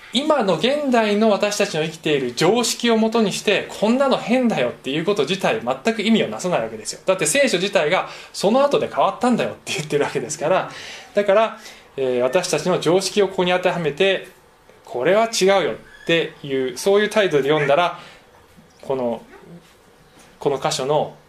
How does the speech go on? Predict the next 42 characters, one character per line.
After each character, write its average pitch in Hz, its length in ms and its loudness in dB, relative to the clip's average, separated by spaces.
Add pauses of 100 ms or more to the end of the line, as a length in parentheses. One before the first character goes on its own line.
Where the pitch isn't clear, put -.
(580)
私 147 260 -4
た 139 60 -8
ち - 60 -14
に 123 80 -6
与 127 240 -2
え - 20 -6
て 131 120 -2
い 127 40 2
る - 140 -4
意 160 80 -4
味 127 100 -4
そ 147 140 -6
の 151 80 -2
も 160 100 -2
の 139 80 -2
が 113 80 -6
な 107 140 -10
く 135 80 -6
な 139 80 4
っ 135 60 -4
て - 80 -6
く 135 100 -6
る 107 80 -8
ん 95 40 -16
で - 60 -18
す - 60 -14
よ 110 80 -12
ね。 160 240 -12 (920)
だ 151 100 0
か 131 40 -2
ら 135 60 -4
ま 170 80 4
ず 170 80 -8
そ 139 140 -2
こ 156 120 2
を 151 40 4
押 147 200 2
さ - 20 0
え 139 60 -2
た 123 120 -2
上 160 120 2
で、 160 220 0